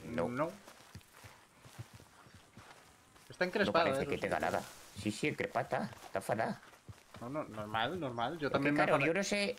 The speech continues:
Speaker 1: no sé interpretarla.
Speaker 2: Es que, es que, claro, yo, yo más o menos, porque yo ya he tenido,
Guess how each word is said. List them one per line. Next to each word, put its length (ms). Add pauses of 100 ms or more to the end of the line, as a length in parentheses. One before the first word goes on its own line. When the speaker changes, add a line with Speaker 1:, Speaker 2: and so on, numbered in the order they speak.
Speaker 1:
no 140
sé 140
interpretarla. 760 (320)
Speaker 2:
Es 100
que, 160 (1040)
es 100
que, 180
claro, 500
yo, 300 (1200)
yo 260
más 200
o 80
menos, 340
porque 300
yo 120
ya 140
he 20
tenido, 840